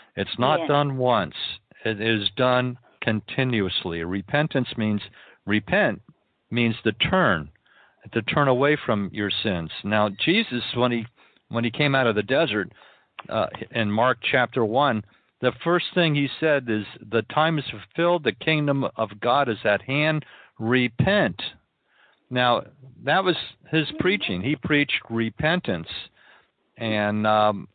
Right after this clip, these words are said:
Speaker 1: a l-, I, I, I'm in awe of the church today that does not preach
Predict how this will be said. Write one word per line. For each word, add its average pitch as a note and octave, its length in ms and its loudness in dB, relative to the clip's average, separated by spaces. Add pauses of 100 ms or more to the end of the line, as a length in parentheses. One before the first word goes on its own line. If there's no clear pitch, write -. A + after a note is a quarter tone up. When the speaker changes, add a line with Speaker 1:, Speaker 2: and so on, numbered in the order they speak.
(160)
Speaker 1:
a - 280 -12
l-, D3 200 0 (160)
I, E3 160 0 (100)
I, F#3 460 0
I'm G3 280 0
in D3+ 220 2
awe B2+ 460 2
of A#2+ 180 -2
the A#2+ 100 0 (180)
church F3 240 0 (200)
today F#2+ 480 -2 (540)
that G2+ 260 -4
does D#3 300 0
not D3+ 360 0
preach - 480 -2